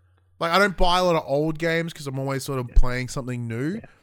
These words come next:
Speaker 1: And unless, and if it's something we don't get a review code for, I'll be like, "Uh," like, I'll toss up, but I'll normally just buy digital.
Speaker 2: Mm.
Speaker 1: 'Cause, like, that digital future is the easy for me. 'Cause, like, I don't want, I hate the idea of, like, and it's so fucking lazy, just getting up and, like, changing a disc.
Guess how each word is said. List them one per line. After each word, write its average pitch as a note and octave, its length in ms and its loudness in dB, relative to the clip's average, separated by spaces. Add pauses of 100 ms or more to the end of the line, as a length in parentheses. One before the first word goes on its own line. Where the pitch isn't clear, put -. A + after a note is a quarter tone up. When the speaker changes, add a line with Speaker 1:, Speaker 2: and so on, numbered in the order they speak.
(100)
Speaker 1:
And D3+ 100 -2
unless, E3 300 0
and E3 140 -2
if D3+ 100 -6
it's - 80 -8
something G3 200 -8
we E3 100 -6
don't C#3 340 -6
get D3+ 120 -4
a D3 60 -4
review C3+ 340 -4
code C#3+ 240 -6
for, E3+ 260 -8
I'll E3 60 -8
be D3 100 -12
like, E3 140 -8
"Uh," F#3+ 600 -4
like, C#3+ 160 -6
I'll B2+ 80 -6
toss - 340 -10
up, D#3 300 -6
but B2+ 80 -4
I'll A#2+ 140 -4
normally A#2 240 -8
just A2 180 -16
buy G#2 160 -2
digital. C#3 400 -16 (680)
Speaker 2:
Mm. F#2+ 240 -6 (460)
Speaker 1:
'Cause, C#3+ 140 -6
like, C3+ 80 0
that C#3 100 -2
digital C3 260 -4
future B2 320 -6
is G2+ 120 -8
the A#2+ 80 -8
easy B2+ 320 -6
for A2 100 -6
me. F2+ 300 -16 (100)
'Cause, D3+ 160 -4
like, D3 160 -2
I D3+ 160 2
don't D3 240 -2
want, C3+ 260 -8
I C3 140 -4
hate D3 300 -4
the D3 60 -2
idea C3+ 200 -2
of, A#2 80 -8
like, A#2 220 -10
and B2+ 100 -8
it's - 240 -10 (140)
so - 220 -12
fucking G2+ 380 -2
lazy, G2+ 440 -12
just A2 240 -14
getting B2+ 340 -4
up A#2 240 2
and, A#2 160 6
like, A2 220 -8
changing A2 440 -10
a G#2+ 60 -8
disc. A2+ 540 -12